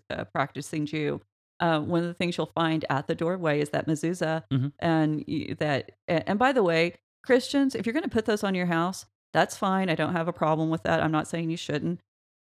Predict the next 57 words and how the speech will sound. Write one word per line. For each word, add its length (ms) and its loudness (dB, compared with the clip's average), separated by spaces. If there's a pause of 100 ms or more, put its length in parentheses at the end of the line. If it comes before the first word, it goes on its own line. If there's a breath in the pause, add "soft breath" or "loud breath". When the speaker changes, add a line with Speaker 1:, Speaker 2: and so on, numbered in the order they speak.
(160)
Speaker 1:
Don't 300 8
put 100 2
it 140 0
straight 260 2
up 140 4
and 100 2
down. 400 4
I 100 2
know 160 4
that's 220 0
more 140 2
aesthetically 560 0
pleasing. 480 -2 (200 loud breath)
It's 220 0
not 240 2
supposed 340 0
to 60 -4
be, 280 -2 (200)
"Look 220 0
up 160 0
the 80 -2
proper 420 0
angle 360 2
for 200 -2
it 140 -2
to, 160 -4 (240)
to 100 -10
be 220 2
put 320 2
at." 260 4
So 140 4
if 100 4
you're 80 -2
Speaker 2:
<laughs> 80 2
Speaker 1:
gonna 120 2
do 120 2
it, 140 2
do 80 6
it 40 8
right. 300 4 (260 loud breath)
Um, 420 6
<laughs> 20 -20
but, 480 4 (320 loud breath)
you 100 6
know 240 0
Speaker 2:
We're, 140 2 (220 loud breath)
we're 80 2
Westerners. 600 4
We 100 4
like 260 2
our, 180 2 (140)
our 80 -2
Speaker 1:
<laughs> 80 4
Speaker 2:
levels. 560 0 (160)
Speaker 1:
Yes. 760 2 (320 loud breath)
Well, 120 2
uh, 200 -2